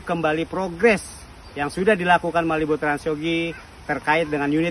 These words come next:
yang masih tersedia. Dan saya akan review hari ini adalah jembatan yang menghubungkan, eh,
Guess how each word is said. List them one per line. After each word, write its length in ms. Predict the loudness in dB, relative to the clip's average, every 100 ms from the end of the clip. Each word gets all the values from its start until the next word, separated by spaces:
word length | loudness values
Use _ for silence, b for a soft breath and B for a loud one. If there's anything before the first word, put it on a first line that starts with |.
| 0
yang 80 | 0
masih 240 | 0 -4
tersedia. 480 | -8 -10 -10 -10 -10 -16 -18 -18 -18 -20 -20 -8
Dan 160 | -4 0
saya 160 | 0
akan 100 | 2
review 640 | 0 0 4 6 8 6 2 -6 -16 -6
hari 320 | -4 -4 -4
ini 80 | -2
adalah 400 | 0 2 2 0 -8 -4
jembatan 420 | -2 2 2 0
yang 140 | 0 0
menghubungkan, 800 | 0 0 2 0 2 2 2 -4 -10 -20 -20 -12
eh, 580 | -2 2 4 4 4 2